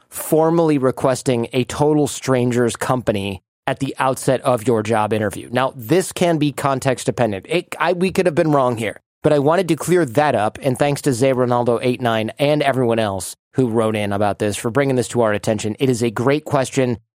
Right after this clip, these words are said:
It's a good reminder also that whatever we talk about here on the show, it's never gospel. It's never one size fits all. You have to apply it in your own way, depending on your goals and your circumstances,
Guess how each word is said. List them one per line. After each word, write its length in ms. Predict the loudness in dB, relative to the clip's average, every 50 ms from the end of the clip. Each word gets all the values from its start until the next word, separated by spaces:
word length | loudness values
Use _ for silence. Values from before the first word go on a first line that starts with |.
| _ _ -2
It's 140 | -2 0 0
a 40 | 2
good 140 | 2 2 2
reminder 420 | 4 4 4 4 4 4 4 4
also 220 | 2 2 2 0 0
that 120 | 0 2
whatever 280 | 2 2 2 2 2 2
we 100 | 0 0
talk 240 | 2 2 0 2 2
about 180 | 2 2 2
here 140 | 2 2 2
on 80 | 2 2
the 80 | 0
show, 200 | 0 2 2 2
it's 120 | 2 2 0
never 200 | 0 0 2 2
gospel. 420 | 2 2 2 0 0 0 0 0
It's 100 | 0 0
never 160 | 0 0 2
one 220 | 2 2 2 0 2
size 260 | 0 0 0 0 0
fits 220 | -2 -2 0 0
all. 260 | 0 0 0 0 -2 -6 _ _ _ _
You 140 | 0 2 2
have 100 | 2 2
to 100 | 2 0
apply 320 | 0 0 0 0 0 2 2
it 100 | 2 0
in 60 | 0
your 180 | 0 -2 -2 0
own 240 | 0 0 2 2 2
way, 160 | 2 2 2
depending 400 | 0 -2 -2 0 0 0 2 2
on 120 | 0 0
your 280 | 2 2 2 4 2 2
goals 540 | 0 0 2 2 2 2 2 0 -2 -4 -4
and 220 | -4 -4 -2 0
your 180 | 2 2 2 0
circumstances, 880 | -2 -2 -2 -2 0 0 -2 -4 -4 -2 -2 -2 -2 -2 -6 -8 -8